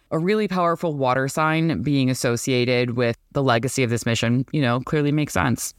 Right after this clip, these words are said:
Squares are ninety degree angles, and they signify tension and conflict that require action and a change of course. So a new moon squared by Neptune can bring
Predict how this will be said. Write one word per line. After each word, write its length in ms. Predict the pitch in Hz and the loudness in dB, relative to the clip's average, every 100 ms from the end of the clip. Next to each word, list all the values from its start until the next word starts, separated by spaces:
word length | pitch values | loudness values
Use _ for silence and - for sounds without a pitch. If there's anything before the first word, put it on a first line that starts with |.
| - - - | -20 -18 -6
Squares 500 | - - 175 180 208 | -6 -2 0 0 0
are 200 | 226 190 | 0 0
ninety 360 | 131 135 156 | 0 0 0
degree 300 | 175 180 185 | 0 0 0
angles, 420 | 135 127 127 127 131 | 2 2 2 0 0
and 120 | 127 | 2
they 120 | 127 | 2
signify 520 | - 151 160 151 139 | 0 -2 -2 0 0
tension 520 | 131 - 135 131 151 | 0 0 0 0 0
and 200 | 139 139 | 0 0
conflict 500 | 135 127 120 127 135 | 0 0 0 -2 -2
that 140 | 131 117 | 0 0
require 440 | 120 135 123 120 | -2 0 0 0
action 560 | - 117 117 - 123 123 | 0 -2 -2 0 0 2
and 260 | 113 113 | 0 2
a 60 | 120 | 0
change 300 | - 120 117 | 0 0 2
of 140 | 117 | 0
course. 480 | - 127 113 165 - - _ _ _ _ _ _ | -2 0 0 -2 -6 -12 _ _ _ _ _ _
So 440 | - - 165 147 104 | -14 -2 0 2 2
a 80 | 135 | 2
new 320 | 139 143 160 | 2 2 2
moon 320 | 156 139 143 | 2 2 0
squared 360 | - - 135 131 | -2 -2 -2 0
by 140 | 131 | 0
Neptune 500 | 123 113 - 131 123 | 0 0 -2 -2 0
can 200 | 131 131 | 0 0
bring 500 | 120 123 120 117 117 | 0 2 2 2 0